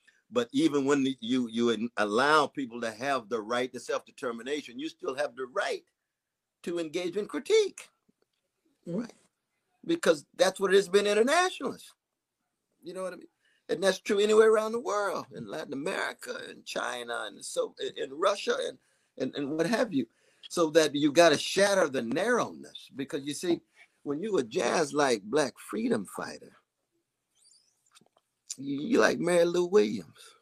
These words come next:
Speaker 1: Mary Lou Williams is playing some funk on Monday. She's playing a Catholic mass on Sunday.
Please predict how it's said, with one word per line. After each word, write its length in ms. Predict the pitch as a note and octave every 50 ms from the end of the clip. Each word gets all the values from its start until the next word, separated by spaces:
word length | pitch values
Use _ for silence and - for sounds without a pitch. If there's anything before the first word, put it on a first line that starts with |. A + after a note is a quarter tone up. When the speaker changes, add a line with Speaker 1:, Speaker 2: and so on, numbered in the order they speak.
| _ _ _ _ _ _ _ _ _ - -
Speaker 1:
Mary 240 | - B2+ D3 E3 F3
Lou 160 | E3+ D#3 D3+
Williams 340 | C#3+ D#3+ F#3+ F#3+ F3 D3+ B2+
is 100 | B2 A#2+
playing 320 | - - D#3+ D3+ C#3 C3
some 280 | A#2+ - - A2 G2+ F#2
funk 520 | F2+ - - - - - E3+ F3 F3+ F3+ - - -
on 400 | - C3 C3 B2+ B2 A#2+ B2 C3
Monday. 440 | D3 F3 F3+ F3 D3+ A#2 A#2+ C3+ D3
She's 240 | - - C#3+ C3+
playing 320 | - - - D#3+ D#3 D3 C3+
a 60 | A#2
Catholic 580 | - - - E3 E3 D#3+ D#3 - D3 C#3+ B2+ A#2+
mass 460 | C3 D3 D#3 E3 D#3+ E3 D#3+ D#3 - -
on 260 | C#3+ C#3 C3+ C3 A#2+
Sunday. 760 | - - - - - F#3 F#3 F3+ E3+ C#3 A2+ A2 A#2 D3